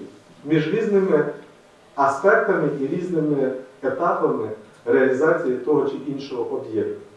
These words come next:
І при-, і саме замовнику, саме менеджеру проєкту, технології інформаційного моделювання, вони потрібні на озброєння,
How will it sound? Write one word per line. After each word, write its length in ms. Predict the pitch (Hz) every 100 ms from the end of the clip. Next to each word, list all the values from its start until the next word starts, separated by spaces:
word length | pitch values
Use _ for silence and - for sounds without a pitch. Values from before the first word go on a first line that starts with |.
| - - - - - - - -
І 420 | 175 180 175 180 - - - - - - - -
при-, 520 | 156 170 175 - 156 196
і 80 | 190
саме 640 | 214 226 185 190 165 - - - - - - - - -
замовнику, 760 | 107 165 190 240 202 - - - - - - -
саме 340 | - 165 156 147 -
менеджеру 560 | 143 208 254 - - 139
проєкту, 520 | 127 123 107 - - - - - - - -
технології 880 | - - - 196 202 - 127 - - - - - - -
інформаційного 760 | 135 151 147 156 175 156 127 123
моделювання, 640 | 127 127 - 156 202 - - - - - -
вони 200 | 123 175
потрібні 500 | 202 - 175 156 143
на 140 | 131 127
озброєння, 800 | 127 127 170 202 - 127 117